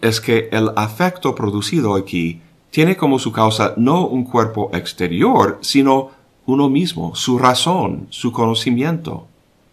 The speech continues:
En ese sentido, el afecto no es una pasión, sino una acción.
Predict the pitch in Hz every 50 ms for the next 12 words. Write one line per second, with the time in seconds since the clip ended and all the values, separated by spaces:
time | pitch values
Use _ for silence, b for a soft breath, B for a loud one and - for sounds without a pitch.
0 | _ _ B B B B B B B B B B - 143 160 156 156 151 - 135
1 | 123 - 160 139 135 131 131 - - - 101 104 104 - - 107 110 110 139 143
2 | 143 - 127 120 117 120 120 117 120 117 - 117 107 98 - - 98 90 - -
3 | 107 101 101 101 101 101 - - 98 92 90 87 90 90 - - _ _ _ -
4 | 98 95 92 92 - - - 82 82 82 - - 92 87 76 67 - 67 -